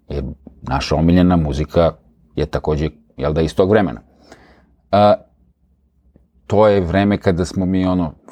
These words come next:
formirali naš identitet i, ne znam, postajali ljudi, jel? I normalno, te pesme koje prate ta naša iskustva iz te neke adolescencije, ovaj,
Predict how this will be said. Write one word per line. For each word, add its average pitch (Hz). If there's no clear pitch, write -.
formirali 90
naš 87
identitet 78
i, 69
ne -
znam, -
postajali 80
ljudi, 85
jel? 55
I 113
normalno, 127
te -
pesme 113
koje 80
prate 87
ta 82
naša 80
iskustva 85
iz 76
te 78
neke 73
adolescencije, 71
ovaj, 107